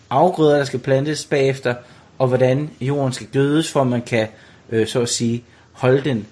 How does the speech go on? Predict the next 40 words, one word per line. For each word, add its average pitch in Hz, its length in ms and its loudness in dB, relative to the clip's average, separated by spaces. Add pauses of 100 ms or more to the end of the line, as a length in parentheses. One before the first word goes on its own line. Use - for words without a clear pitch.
frugtbar. 131 440 -2
Men 120 120 -2
den 196 140 2
slags 151 280 0
sådan 147 260 -4 (300)
jordiske 139 580 0
overvejelse, 135 480 2
den 165 180 -2
er 175 60 0
man 135 200 -2
altså 117 500 -2
højt 175 240 2
hævet 143 340 4
over 117 120 2
her 120 160 -2
på 120 180 -6
det, 110 200 -6 (340)
øh, 113 240 0
teoretiske, 117 1000 -2 (340)
øh, 107 300 0
nye 127 240 0
højre, 127 400 2
og 113 100 -6
blandt 127 280 0
deres, 113 400 -2
øh, 104 200 0 (440)
deres 110 180 0
sådan 113 340 0
aktivistiske 127 840 -2
afkom 127 500 0
blandt 117 300 -2
de, 107 180 -6 (380)
øh, 110 280 2
identitære. 117 560 -2
Det 165 160 0
gider 175 180 2
man 127 280 2
overhovedet 135 420 2
ikke, 131 260 -4
øh, 107 200 0